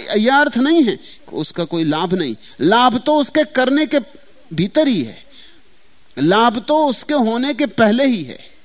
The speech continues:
वो तुम जो झुके, सूफी फकीर अल हिल्लास से किसी ने पूछा कि तू इतनी प्रार्थना करता है, इतना परमात्मा को पुकारता है,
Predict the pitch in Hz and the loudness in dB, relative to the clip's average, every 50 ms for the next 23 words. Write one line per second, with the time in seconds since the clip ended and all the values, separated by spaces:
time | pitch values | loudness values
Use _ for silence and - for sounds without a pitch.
0 | - - - - - - - - - - - - - - - - 135 151 - 202 | -20 -20 -20 -20 -20 -20 -20 -20 -20 -20 -20 -20 -20 -20 -16 -12 -12 -8 -6 -6
1 | 214 208 175 156 123 - 123 127 - - 165 113 104 - - - - - - - | -4 -2 -4 -4 -4 -8 -10 -10 -8 -8 -8 -8 -8 -12 -18 -20 -20 -20 -20 -20
2 | - - - - - - - - - - - - - - - - - - - - | -20 -20 -20 -20 -20 -20 -20 -20 -20 -20 -20 -20 -20 -20 -20 -20 -20 -20 -20 -20
3 | - - - - - - - - - - - - - - - - - - - - | -20 -20 -20 -20 -20 -20 -20 -20 -20 -20 -20 -20 -20 -20 -20 -20 -20 -20 -20 -20
4 | - - - - - - - - - - - - - - - 196 202 202 - 180 | -20 -20 -20 -20 -20 -20 -20 -20 -20 -18 -16 -14 -12 -8 -8 -8 -6 -6 -8 -8
5 | - - 127 - - 180 170 - - - - - - - - - - - - - | -8 -8 -8 -4 -4 -4 -4 -4 -10 -16 -18 -18 -20 -20 -20 -20 -20 -20 -20 -20
6 | - - - - - - - - - - - - - - - - - - - - | -20 -20 -20 -20 -20 -20 -20 -20 -20 -20 -20 -20 -20 -20 -20 -20 -20 -20 -20 -20
7 | - - - - - - - - - - - - - - - - - - - 185 | -20 -20 -20 -20 -20 -20 -20 -20 -20 -20 -20 -20 -20 -20 -20 -20 -14 -6 -2 0
8 | 202 185 143 131 160 160 147 156 175 185 180 - - 156 - 151 139 - 170 165 | 0 0 0 0 0 0 0 0 0 -2 -4 -6 -8 -8 -8 -10 -8 -6 -6 -4
9 | 147 120 - - 135 123 - - - 170 160 - - - - - - - - - | -6 -6 -8 -10 -12 -12 -10 -10 -10 -10 -10 -14 -20 -20 -20 -20 -20 -20 -20 -20
10 | - - - - - - - - - - 294 285 262 254 262 269 330 349 311 220 | -20 -20 -20 -20 -20 -18 -16 -14 -4 2 4 4 4 4 2 2 0 0 0 0
11 | - 196 180 165 160 - 226 277 262 247 220 190 - 190 175 170 170 - 233 262 | -2 -2 -2 -2 -2 -2 -4 -2 0 -2 -2 -2 -2 -2 -2 -2 -2 -2 -2 -2
12 | 269 208 - 180 - 175 180 185 - - 214 202 190 180 151 - 147 135 - 151 | -2 -2 -2 -4 -4 -4 -4 -6 -4 -4 -6 -4 -4 -6 -8 -8 -10 -8 -8 -8
13 | 110 160 - - 160 165 - - - | -8 -8 -10 -12 -14 -14 -16 -18 -20